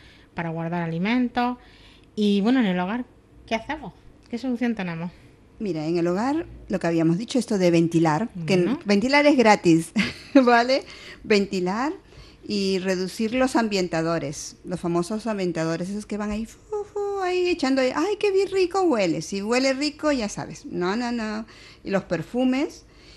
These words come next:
Speaker 2: y aspirar, sobre todo aspirar en vez de barrer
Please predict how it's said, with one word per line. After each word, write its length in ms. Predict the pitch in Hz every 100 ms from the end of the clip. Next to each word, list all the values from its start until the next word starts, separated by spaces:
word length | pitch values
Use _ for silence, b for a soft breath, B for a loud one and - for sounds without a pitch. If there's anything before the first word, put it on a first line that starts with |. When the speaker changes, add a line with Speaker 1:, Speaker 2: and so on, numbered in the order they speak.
| B -
Speaker 2:
y 300 | 302 330 - - - - -
aspirar, 640 | 277 - - 220 190 165 185
sobre 300 | 196 180 180
todo 360 | 254 294 320 -
aspirar 600 | 202 180 - 170 156 156
en 140 | 156
vez 160 | 160 170
de 80 | 165
barrer 420 | 151 156 147